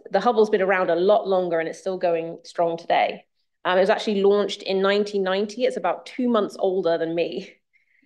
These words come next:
Um, and in that time, it's done over one point five million observations.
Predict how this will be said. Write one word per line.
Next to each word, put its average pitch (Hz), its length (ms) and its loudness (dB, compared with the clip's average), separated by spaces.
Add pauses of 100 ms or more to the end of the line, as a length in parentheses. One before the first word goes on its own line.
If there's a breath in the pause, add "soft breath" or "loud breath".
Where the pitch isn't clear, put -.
(180 soft breath)
Um, 180 380 -2
and 196 280 4
in 269 200 2
that 269 180 0
time, 214 320 0
it's 180 160 -4
done 190 320 2
over 190 180 2
one 196 280 -2
point 190 260 -6
five 185 220 0
million 196 580 0
observations. 170 1000 -8